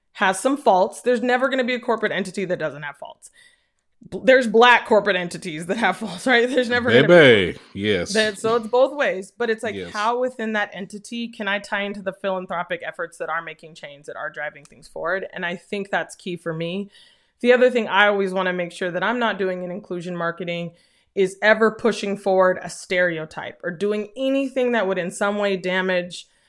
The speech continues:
Speaker 1: not just the brand, but truly have a damaging impact on culture. Uh, for me, that's an eye-opening thing. When I was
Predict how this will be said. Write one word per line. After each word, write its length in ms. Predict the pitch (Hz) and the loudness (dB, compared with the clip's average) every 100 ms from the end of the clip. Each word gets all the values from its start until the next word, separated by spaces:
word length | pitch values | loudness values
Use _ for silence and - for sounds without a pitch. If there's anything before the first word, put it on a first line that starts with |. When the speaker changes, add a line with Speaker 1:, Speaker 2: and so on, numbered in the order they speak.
| - | -8
Speaker 1:
not 220 | 277 349 | -6 -4
just 180 | 392 359 | -6 -2
the 80 | 320 | 0
brand, 300 | 220 247 277 | 0 0 0
but 140 | 262 | -2
truly 380 | - 262 311 415 | -4 -6 -2 0
have 160 | 370 349 | 0 0
a 100 | 277 | 0
damaging 580 | 202 240 262 226 233 - | 0 0 2 0 -2 -2
impact 580 | 208 214 220 214 - - | -4 -2 -6 -6 -10 -16
on 180 | 180 170 | -12 -10
culture. 640 | - - 165 - 113 - _ _ _ _ _ _ | -8 -2 -2 -4 -14 -18 _ _ _ _ _ _
Uh, 300 | 208 196 175 - - | 2 2 2 -4 -6
for 100 | 240 | -2
me, 160 | 247 285 | -2 2
that's 240 | 302 311 | 0 0
an 80 | 285 | -2
eye-opening 540 | 196 226 220 202 196 180 | 0 0 -2 -4 -4 -6
thing. 320 | 190 131 165 | -6 -8 -10
When 120 | 170 | -8
I 120 | 180 | -6
was 380 | 185 175 165 | -6 -8 -12